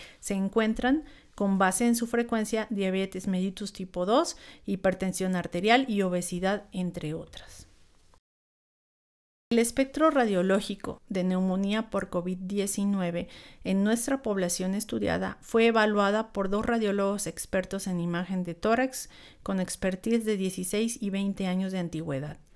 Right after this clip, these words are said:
La terminología utilizada fue descrita de acuerdo al glosario Fleischner,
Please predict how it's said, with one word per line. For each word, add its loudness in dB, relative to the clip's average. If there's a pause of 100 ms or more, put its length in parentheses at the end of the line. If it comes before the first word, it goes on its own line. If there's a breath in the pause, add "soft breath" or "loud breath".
(480 soft breath)
La 4
terminología 2
utilizada 2
fue -2
descrita -2
de 2
acuerdo -2
al -2
glosario -4
Fleischner, 0